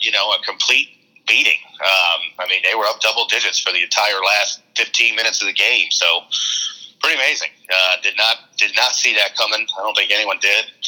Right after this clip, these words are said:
Um, and they had a chance to win their second round game, too. They were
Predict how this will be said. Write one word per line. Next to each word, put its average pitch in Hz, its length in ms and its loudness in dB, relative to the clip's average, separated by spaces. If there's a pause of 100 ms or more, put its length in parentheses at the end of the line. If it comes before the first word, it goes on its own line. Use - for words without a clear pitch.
(420)
Um, 87 380 2
and 90 100 0
they 95 100 2
had 123 160 0
a - 40 -4
chance 131 300 0
to 101 80 -4
win 107 160 -4
their 92 100 0
second - 340 0
round 92 200 0
game, 90 200 2
too. 147 260 0
They 80 100 -6
were 80 200 -6